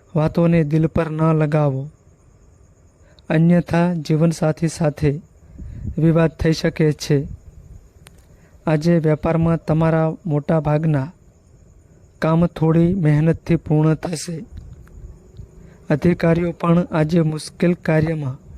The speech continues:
તમારો સાથ આપશે. આજે દુશ્મનો નોકરિયાત લોકોને પરેશાન કરવાનો પૂરો પ્રયાસ કરશે,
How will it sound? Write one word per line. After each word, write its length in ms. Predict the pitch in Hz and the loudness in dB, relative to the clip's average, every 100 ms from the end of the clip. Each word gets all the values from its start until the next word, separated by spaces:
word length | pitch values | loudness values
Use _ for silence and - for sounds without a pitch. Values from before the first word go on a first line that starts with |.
| - - - - | -20 -20 -12 0
તમારો 340 | 160 160 160 | 2 2 0
સાથ 320 | 151 151 151 - | -2 -8 -8 -6
આપશે. 400 | 156 151 - 147 - - - - - - - - - - - - - - - - - - - - - - | -2 -2 -2 -6 -6 -12 -20 -20 -20 -20 -20 -20 -20 -20 -20 -20 -20 -20 -20 -20 -20 -20 -20 -20 -12 -2
આજે 280 | 170 165 180 | 0 2 2
દુશ્મનો 640 | 165 165 - 175 175 175 175 - - - | 2 0 2 2 4 4 2 -4 -16 -2
નોકરિયાત 560 | 151 151 - 175 170 165 | 0 0 0 -2 -2 -2
લોકોને 440 | 156 147 165 156 139 - - - - - - | -2 0 0 2 0 -4 -18 -20 -20 -20 -6
પરેશાન 440 | 160 165 165 170 175 | 0 0 0 -6 -8
કરવાનો 520 | - 160 156 160 160 | -2 0 2 2 0
પૂરો 320 | 156 - 165 175 | -2 -6 0 0
પ્રયાસ 440 | - 156 156 156 - | 0 -4 -4 -6 -4
કરશે, 420 | 160 151 - | -2 0 -2